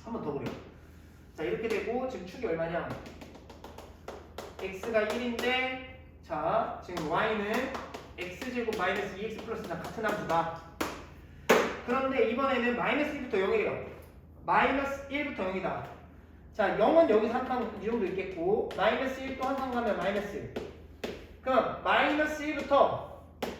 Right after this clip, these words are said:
영까지래요. 그럼 여기 보-, 여기서부터 여기까지만 제한돼 있지, 함수가. 그럼 여기만 보라는 거지. 그럼 최대값은 여기, 최소값은 여기. X에다가 영 대입했을 때 최소값 삼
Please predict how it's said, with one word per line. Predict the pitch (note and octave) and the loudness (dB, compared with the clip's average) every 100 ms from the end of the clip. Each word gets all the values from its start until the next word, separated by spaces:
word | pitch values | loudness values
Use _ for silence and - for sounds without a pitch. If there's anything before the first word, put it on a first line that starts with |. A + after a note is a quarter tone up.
| - - - | -8 -10 -6
영까지래요. | - G#3+ C4+ D#4+ - A#3 - - | 0 0 8 10 10 6 2 -2
그럼 | A3 E3 | -2 2
여기 | C#4 E4 E4 | 4 4 4
보-, | D#4+ B3 | 2 2
여기서부터 | F#3 - E4 - | 2 4 4 4
여기까지만 | G3 D4+ D4+ C#4+ A3 | 2 4 2 2 0
제한돼 | A#3 B3+ B3 | 0 0 2
있지, | A3 G3+ | 0 -2
함수가. | B3 A3+ - | -2 -2 -2
그럼 | A3 E3+ | -2 0
여기만 | F#3+ C4+ C#4+ A#3+ | 0 0 0 0
보라는 | G#3+ A#3+ A3 | 2 2 2
거지. | G3 G3+ - - - - - - - - | 0 -2 -4 -8 -16 -20 -20 -20 -20 -20
그럼 | - A3+ | -12 -4
최대값은 | - E4 E4 C#4+ C4+ D4 D#4 D#4+ - - | 4 6 6 4 2 2 4 4 0 2
여기, | F#3 G3 C#3 B2 - - - - | 2 2 0 -6 -12 -14 -14 -12
최소값은 | - D#4 D#4 C4+ C4+ - C4+ D4 D4 - F#3 | -6 -4 2 2 2 0 0 2 0 -2 2
여기. | F#3 E3 C3+ - - G#3 | 4 2 -4 -10 -8 0
X에다가 | A#3 - D4+ D4 C#4 C#4 C4+ C4+ | 0 2 0 2 4 6 6 4
영 | A3+ B3 | 2 0
대입했을 | C4+ C4 B3 A#3+ - | -2 0 -2 -2 -2
때 | A#3 B3 | 2 2
최소값 | - A#3+ - A#3+ A#3+ | 2 -4 -2 0 2
삼 | C4+ B3 - - | 4 4 4 -2